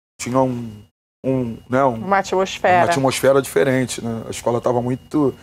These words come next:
Speaker 1: empenhada. As pessoas, eu via muita gente já entrar na Sapucaí chorando. Bom, a gente tinha um carnaval muito bom, a gente tinha uma homenagem, né, muito boa. Então,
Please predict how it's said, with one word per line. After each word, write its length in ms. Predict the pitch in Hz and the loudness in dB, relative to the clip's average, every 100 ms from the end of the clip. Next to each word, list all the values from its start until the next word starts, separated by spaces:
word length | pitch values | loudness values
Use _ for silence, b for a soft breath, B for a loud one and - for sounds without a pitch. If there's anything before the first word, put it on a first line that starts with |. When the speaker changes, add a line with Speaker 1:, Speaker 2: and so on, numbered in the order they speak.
| B - | B -14
Speaker 1:
empenhada. 880 | 120 - 139 120 131 139 123 120 - 123 131 - | -8 0 0 2 2 4 2 0 -4 -2 0 2
As 180 | 151 | 2
pessoas, 300 | - 151 170 | 2 2 4
eu 80 | 170 | 4
via 200 | 147 180 | 4 2
muita 280 | 160 175 170 | 2 0 0
gente 400 | 147 165 170 156 - B B - | 0 0 0 0 -2 B B -2
já 180 | 147 170 | 2 2
entrar 360 | 143 - 180 | 0 2 4
na 100 | 185 | 4
Sapucaí 440 | 180 175 175 160 170 | 2 0 2 2 2
chorando. 540 | - 165 143 123 101 _ _ _ _ | 2 2 4 0 -6 _ _ _ _
Bom, 160 | 180 185 | 4 4
a 40 | |
gente 120 | 147 - | 2 -2
tinha 100 | 175 | 0
um 40 | |
carnaval 440 | 170 165 151 143 156 | 4 4 4 4 2
muito 280 | 156 170 | 0 -4
bom, 460 | 120 127 156 151 131 B B - | 0 4 4 4 0 B B -2
a 80 | 127 | 0
gente 140 | 151 | 0
tinha 140 | - 160 | 2 2
uma 140 | 165 | 2
homenagem, 580 | 160 151 135 165 156 139 | 2 2 4 4 4 2
né, 100 | 147 147 127 117 110 _ _ | 2 4 4 2 -4 _ _
muito 260 | 110 151 - | -4 -2 -2
boa. 540 | 110 135 165 147 127 | 2 4 6 6 6
Então, 500 | 123 156 226 190 123 | 4 2 0 0 -4